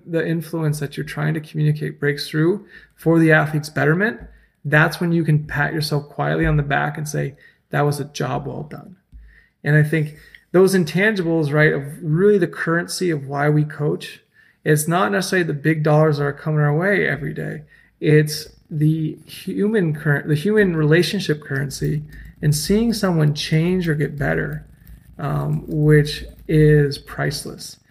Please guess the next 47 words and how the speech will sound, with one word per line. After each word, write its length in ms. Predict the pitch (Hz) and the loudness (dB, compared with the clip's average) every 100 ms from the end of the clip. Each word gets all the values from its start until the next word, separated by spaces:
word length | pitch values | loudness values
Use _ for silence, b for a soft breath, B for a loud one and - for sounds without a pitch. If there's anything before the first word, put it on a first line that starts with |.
| b b b | b b b
You 100 | 156 | -2
know, 140 | 143 143 | 0 2
and 100 | 143 | 2
I, 220 | 143 156 - 175 | 2 2 -4 -8
I 120 | 165 | -2
always 320 | 170 175 190 | 2 4 4
remember 260 | 180 175 170 | 2 2 4
that 220 | 151 151 | 4 2
famous 280 | - 160 151 | 0 0 0
football 340 | 160 151 143 | -2 -6 -6
coach, 280 | 139 147 147 | -4 -4 -4
and 80 | 143 | -4
I'm, 220 | 139 151 | -8 -10
you 160 | 156 151 | -4 -2
know, 80 | 151 | 0
blanking 420 | 151 156 151 160 | 0 0 0 -4
on 60 | 143 | -4
the 80 | |
name, 420 | 139 143 143 143 131 b b b b b | -2 -2 -2 -6 -10 b b b b b
um, 460 | 143 147 147 139 131 _ _ _ _ _ - _ - | -6 -4 -4 -4 -8 _ _ _ _ _ -20 _ -2
or 60 | |
basketball 440 | 151 151 156 - 151 | 2 4 4 0 -4
coach, 280 | 151 151 151 | -2 -4 -4
I 40 | |
forget 340 | - 151 156 156 | -4 0 0 0
now. 180 | 156 151 - _ | -4 -4 -10 _
But 140 | 170 | -2
the 60 | 170 | 0
quote 260 | 170 208 208 | 4 6 4
is 140 | 160 | 2
essentially, 540 | 175 185 175 175 165 | -2 0 0 2 2
the, 360 | 151 151 165 - - 180 180 160 | 2 -2 -8 -10 -14 -20 -20 -16
the 220 | 175 156 | -2 2
reporter 400 | 151 151 190 190 | 4 2 2 4
asked, 380 | 165 156 151 - _ B B B - | 4 2 0 -8 _ B B B 0
you 80 | 151 | 2
know, 260 | 143 139 - b b b | 2 0 -10 b b b
um, 540 | - 147 147 147 151 151 _ _ _ - - _ _ | -6 -4 -2 -2 -6 -10 _ _ _ -20 -20 _ _
something 320 | - 196 196 | -2 0 2
about 280 | 190 170 165 | 2 2 4
they 100 | 160 | 4
had 100 | 156 | 4
just 240 | 165 180 | 2 0
won 140 | 185 180 | -2 0
a 20 | |
national 380 | 175 165 151 156 | 2 0 0 -6
title, 600 | - 165 160 160 156 | -4 0 2 0 -2